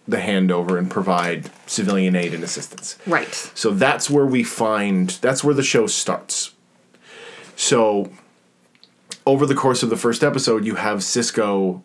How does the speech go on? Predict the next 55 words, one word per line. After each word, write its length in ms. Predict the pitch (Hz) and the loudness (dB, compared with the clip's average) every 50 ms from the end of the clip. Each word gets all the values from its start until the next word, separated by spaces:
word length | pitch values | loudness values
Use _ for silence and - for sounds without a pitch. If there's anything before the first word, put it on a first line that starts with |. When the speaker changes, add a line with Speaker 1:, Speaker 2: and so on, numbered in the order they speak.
| _ _ - | _ _ -8
Speaker 1:
coming 420 | - - 127 123 123 120 117 110 | -4 0 2 2 4 4 2 2
to 340 | - - - 104 98 98 95 | 0 0 -2 0 0 2 2
our 120 | 92 92 92 | 2 0 2
first 280 | - 117 110 - - | 2 0 0 0 0
black 280 | - 113 110 113 - - | 0 2 2 0 0 -2
captain, 420 | - 113 101 95 - - 107 104 | -2 -2 -2 -2 -2 -2 -2 -2
which 140 | 101 95 92 | -2 -2 -2
was 120 | 95 92 - - | -4 -4 -4 -4
huge 220 | 110 107 101 101 | -4 -2 0 0
in 60 | 98 | 0
the 60 | 98 | 2
nineties. 460 | 90 90 82 78 80 85 92 95 98 - | 2 0 0 -2 -4 -4 -4 -4 -4 -2
People 120 | 202 175 | -2 0
Speaker 2:
Yeah. 180 | 160 139 131 - | 0 2 2 2
Speaker 1:
were 80 | 92 | 0
pissed. 360 | 92 - - 101 95 92 - - - - - - | -2 -2 -2 -2 -2 -4 -6 -10 -14 -16 -10 -8
They 80 | 110 | -6
couldn't 220 | 110 - 147 147 151 | 0 2 2 2 4
even 160 | 143 139 135 | 2 2 2
make 160 | 131 123 190 | 2 2 2
him 100 | 123 220 | 0 0
a 60 | - | -2
captain 440 | - - - 113 113 - - 226 190 | -2 -2 0 0 -2 -2 -2 -2 -2
at 140 | 175 185 - | -2 -2 -4
the 60 | - - | -8 -8
start. 200 | - - - - | -6 -4 -2 2
He 40 | |
Speaker 2:
Sorry, 140 | - 240 214 190 | 2 4 4 4
Speaker 1:
had 80 | 196 | 2
to 60 | - | 2
be 80 | 202 285 | 2 2
a 20 | - | 2
Speaker 2:
people 140 | - 339 311 | 2 2 2
were 160 | 262 254 220 | 4 2 2
Speaker 1:
commander. 260 | 208 208 214 208 190 | 2 2 2 2 2
Speaker 2:
pissed 360 | 226 233 262 262 - - - - | 2 2 2 0 -4 -6 -6 -6
because 300 | 208 190 196 196 185 - | -4 -2 0 0 0 0
he 100 | 185 185 | -2 -2
was 180 | 165 156 151 | 0 -2 -2
black? 340 | 147 - 220 165 226 330 403 | -4 -4 -2 -2 -2 -2 0
Speaker 1:
Of 60 | - | 0
course. 360 | - - - - - - - - - - - - - - - - - - - - - | -2 -2 -2 -2 -4 -6 -6 -8 -14 -20 -20 -20 -20 -20 -20 -20 -20 -20 -20 -20 -20
Of 120 | - - | -18 -4
course. 380 | - 330 403 196 185 - - - - _ _ - | 0 0 2 2 0 -2 -4 -6 -10 _ _ 0
People 200 | 208 214 240 226 | 2 4 6 6
were 120 | 202 - | 4 4
pissed 300 | - 170 185 185 185 - | 6 4 4 4 2 0
when 100 | 160 147 | -2 0
Janeway 360 | - 156 156 165 165 165 165 | 2 2 4 4 4 4 4
was 160 | 165 160 151 | 4 2 2
a 60 | 156 151 | 4 4
woman, 400 | 160 202 233 - - 98 90 92 | 4 4 4 2 0 -2 0 0
went 160 | 113 117 117 | 2 4 4
on 140 | 117 123 127 | 2 2 2
Voyager. 400 | 143 - - - 277 - - | 0 0 0 -2 -4 -4 -8